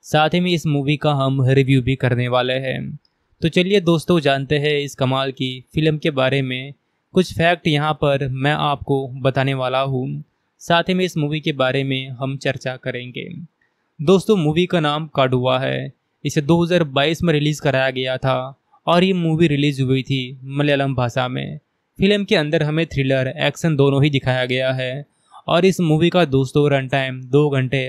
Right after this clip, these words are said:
और तीस मिनट के आसपास का है। चलिए अब मैं आपको बताता हूँ ये मूवी दोस्तों आपको कहाँ पर देखने को मिलेंगी। अगर दोस्तों आप इस कमाल की फिल्म को हिंदी में देखना चाहते हैं तो ये मूवी अवेलेबल है डिज्नी प्लस हॉटस्टार पे।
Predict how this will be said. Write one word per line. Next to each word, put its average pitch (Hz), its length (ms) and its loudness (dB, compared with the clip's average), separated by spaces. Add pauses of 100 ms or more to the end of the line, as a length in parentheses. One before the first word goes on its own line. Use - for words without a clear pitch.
(140)
और 143 300 0
तीस 135 360 -2
मिनट 135 280 -2
के 143 120 -2
आसपास 127 460 -2
का 139 180 -2
है। 139 180 -8 (540)
चलिए 196 280 2
अब 190 160 2
मैं 180 140 2
आपको 160 400 0
बताता 131 400 -2
हूँ 135 300 -6 (340)
ये 156 140 0
मूवी 170 340 2
दोस्तों 143 400 4
आपको 131 440 2 (100)
कहाँ 151 240 2
पर 147 260 0
देखने 131 320 0
को 143 100 -2
मिलेंगी। 127 600 -2 (380)
अगर 185 260 2
दोस्तों 175 400 0
आप 147 200 0
इस 160 160 0
कमाल 135 320 0
की 143 160 0
फिल्म 127 300 0
को 131 280 2
हिंदी 156 340 2
में 180 260 0
देखना 135 420 0
चाहते 131 380 -2
हैं 131 300 -6 (380)
तो 175 40 2
ये 185 180 4
मूवी 170 360 2
अवेलेबल 139 560 2
है 135 200 -2 (280)
डिज्नी 160 420 2
प्लस 147 400 0
हॉटस्टार 131 420 -2
पे। 135 180 -2